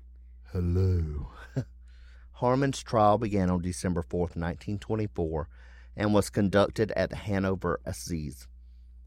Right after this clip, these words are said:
Speaker 2: As the term serial killer had not been coined yet, there were no words to describe Harmon other than werewolf or vampire.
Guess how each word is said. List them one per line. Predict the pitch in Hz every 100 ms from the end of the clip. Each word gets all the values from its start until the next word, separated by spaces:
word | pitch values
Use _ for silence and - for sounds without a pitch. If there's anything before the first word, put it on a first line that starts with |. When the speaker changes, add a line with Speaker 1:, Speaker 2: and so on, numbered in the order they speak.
| - -
Speaker 2:
As | - 110 107
the | 101 101
term | 143 139 135 131 -
serial | - - 160 151 143
killer | - 95 92 92
had | 98 90
not | 92 90 95 80
been | 120 113
coined | - 104 92 87
yet, | 76 69 65 - - -
there | - 120
were | 120 110
no | 101 117
words | 117 90 92 104 98 - -
to | 101
describe | 80 - - 98 90 80
Harmon | - 90 80 80 71
other | 78 101 104 107
than | 107 87 82 85
werewolf | 65 85 90 101 107 120 - -
or | 98 98
vampire. | 98 85 - - 71 -